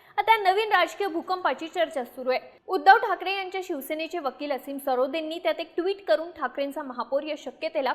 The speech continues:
खतपाणी घातलंय. आपल्या ट्विटमध्ये त्यांनी जो तर्क दिला आहे त्याकडे अनेकांचं लक्ष वेधलं गेलंय. या ट्विटनुसार शिवसेना नाव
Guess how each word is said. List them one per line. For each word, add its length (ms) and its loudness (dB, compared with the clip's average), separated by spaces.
खतपाणी 440 -4
घातलंय. 360 -2
आपल्या 320 2
ट्विटमध्ये 480 0
त्यांनी 340 -6
जो 220 -4
तर्क 240 0
दिला 280 0
आहे 180 2
त्याकडे 340 0
अनेकांचं 600 -4
लक्ष 280 -6
वेधलं 380 -4
गेलंय. 220 2
या 100 -2
ट्विटनुसार 760 -4
शिवसेना 500 -4
नाव 200 4